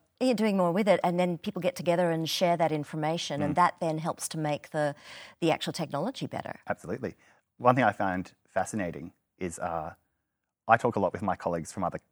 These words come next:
Speaker 2: companies, and we can talk about how we do things, but not, not in an abstract way. We can talk about the exact buttons that you click to achieve an outcome. And that's super valuable, to be talking with my colleagues at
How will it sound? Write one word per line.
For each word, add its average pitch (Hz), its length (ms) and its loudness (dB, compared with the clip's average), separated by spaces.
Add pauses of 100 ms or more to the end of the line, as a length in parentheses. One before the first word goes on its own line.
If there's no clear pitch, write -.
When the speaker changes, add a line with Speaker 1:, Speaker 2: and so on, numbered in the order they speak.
Speaker 2:
companies, 107 600 -6
and 104 120 0
we 101 60 -2
can 95 120 -6
talk - 400 -4 (640)
about 101 180 -4
how 90 160 0
we 80 100 -4
do 78 120 -6
things, 78 180 -12
but 131 100 2
not, 151 200 6
not 123 140 6
in 123 40 0
an 104 160 -2
abstract 104 420 2
way. 87 280 -10 (280)
We 113 120 0
can 110 120 -2
talk 98 220 -2
about 92 200 -2
the 98 60 -4
exact 92 380 -4
buttons 82 420 -2
that - 120 -8
you 92 80 -6
click - 240 -6
to 98 80 -6
achieve 85 260 -6
an 82 80 -10
outcome. - 380 -12 (280)
And 107 120 2
that's - 180 2
super 90 180 -4
valuable, 76 460 -8
to - 80 -14
be 101 80 -4
talking 98 300 -6
with 92 160 -6
my 90 80 -12
colleagues 85 340 -8
at 85 100 -8